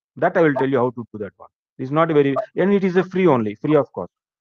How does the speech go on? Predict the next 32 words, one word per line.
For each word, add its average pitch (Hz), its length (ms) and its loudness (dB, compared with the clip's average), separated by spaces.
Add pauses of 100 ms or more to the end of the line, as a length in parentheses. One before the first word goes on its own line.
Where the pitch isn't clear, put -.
(580)
So 135 180 -4
there 139 120 2
is 143 80 -4
nothing 160 340 0
we 143 120 0
will, 127 240 -2
I 139 100 4
will 147 100 2
tell 156 120 4
you 160 80 4
how 147 140 6
to 156 240 0
put 160 120 -6
your 160 120 6
domain 143 380 4
name 220 200 0
and 202 160 0
how 160 160 6
do 156 80 -2
you 160 160 4
up 151 240 2
your 151 160 2
websites 135 540 -2
to, 147 220 -6
so 127 180 -8
that 135 120 -2
you 135 120 -4
can 110 160 -4
run. 95 180 -10 (380)
So 147 100 -4
before 165 320 6
you 202 320 6